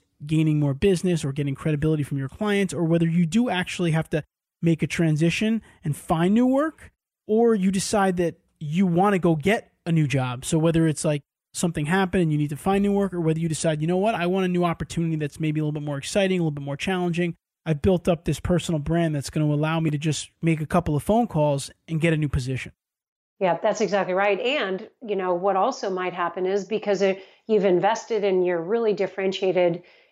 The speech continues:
Speaker 2: and really showing your expertise on LinkedIn, you may get a phone call when you're not even looking for it. And that's the best case scenario.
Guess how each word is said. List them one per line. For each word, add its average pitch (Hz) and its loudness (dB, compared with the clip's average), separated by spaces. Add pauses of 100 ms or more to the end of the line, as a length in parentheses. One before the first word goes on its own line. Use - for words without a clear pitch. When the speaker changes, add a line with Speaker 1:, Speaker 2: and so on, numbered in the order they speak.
Speaker 2:
and 185 2
really 208 4
showing 196 2
your 180 0
expertise 185 -4
on 175 -2
LinkedIn, 175 0
you 196 2
may 208 4
get 185 2
a 170 0
phone 180 -2
call 175 -2
when 165 -2
you're 165 -2
not 170 -2
even 160 -4 (480)
looking 220 0
for - -4
it. - -8 (500)
And 165 2
that's 190 0
the 180 -8
best 175 -4
case 165 -6
scenario. 156 -8